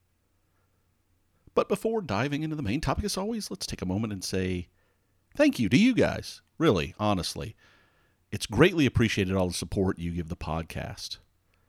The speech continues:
Some of you are doing it financially, helping us stay cost neutral, which is certainly appreciated. You can do that over at patreon dot com slash weather. Or you can go to what is it about the weather dot com slash support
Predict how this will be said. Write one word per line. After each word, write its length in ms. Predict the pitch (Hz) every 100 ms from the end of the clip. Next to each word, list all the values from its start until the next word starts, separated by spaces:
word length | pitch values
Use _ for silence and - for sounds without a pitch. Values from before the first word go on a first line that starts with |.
| _ _ _ _ -
Some 200 | - 147
of 100 | 139
you 140 | 143
are 80 | 131
doing 280 | 107 110 110
it 200 | 113 - _
financially, 600 | - 76 76 - 131 214 _ _ _ _ -
helping 320 | 90 - 78
us 120 | 78
stay 480 | - - 85 82 82
cost 320 | - 95 -
neutral, 360 | 101 98 165 180 _ -
which 160 | -
is 160 | 87 117
certainly 480 | - 123 - 131 98
appreciated. 640 | - 104 - 104 165 104
You 100 | 92
can 300 | 95 87 85 _ - -
do 140 | 107
that 180 | 101 101
over 320 | 95 87 87
at 280 | 85 - -
patreon 520 | 101 92 101 101 95
dot 240 | 92 82 -
com 300 | 82 92 104
slash 320 | 82 80 -
weather. 220 | 92 170 - _ _ _ _ _ _ _ _ 208
Or 100 | 226
you 60 |
can 60 | 165
go 200 | 147 135
to 640 | - - 120 117 113 117 _ _ _ _ -
what 100 | 147
is 80 | 139
it 80 |
about 160 | 127 123
the 80 | 110
weather 200 | 113 110
dot 180 | 101 -
com 180 | 110
slash 280 | 104 104 92
support 360 | - - 135